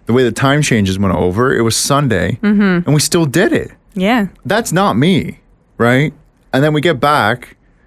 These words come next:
Speaker 1: and then the Monday morning, we woke up and did it again. And we did it, con-, you and I did it consistently for at least two weeks there, right?
Speaker 2: Mm-hmm.
Speaker 1: Where we woke up in the morning, we did it.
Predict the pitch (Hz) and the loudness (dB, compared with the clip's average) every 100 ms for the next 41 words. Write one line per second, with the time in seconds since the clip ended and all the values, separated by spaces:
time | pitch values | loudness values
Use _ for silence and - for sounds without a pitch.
0 | _ _ - 127 135 127 123 156 147 143 | _ _ -2 0 2 2 2 2 0 0
1 | 165 143 135 147 127 131 127 156 139 120 | 0 0 0 0 0 0 0 0 0 0
2 | 120 120 120 147 135 - 113 107 127 147 | 0 0 0 0 0 0 -4 -4 -2 -2
3 | 180 135 170 196 160 135 110 110 110 135 | -2 -2 0 0 -2 -4 -4 -10 -6 -2
4 | 180 190 165 160 147 131 - - - 127 | 0 0 0 -2 -4 -4 -4 -4 -4 -4
5 | 120 120 123 127 - _ _ _ - - | -2 -2 0 -2 -4 _ _ _ -16 -2
6 | 220 208 165 - 98 90 - _ _ _ | 0 2 0 -2 -4 -4 -8 _ _ _
7 | _ _ 98 113 139 - - 202 208 277 | _ _ 0 0 0 -6 -2 0 2 0
8 | - _ 113 - 123 120 139 147 139 139 | -4 _ 0 2 2 2 0 0 -2 0
9 | 139 120 104 123 120 | 0 0 2 0 -2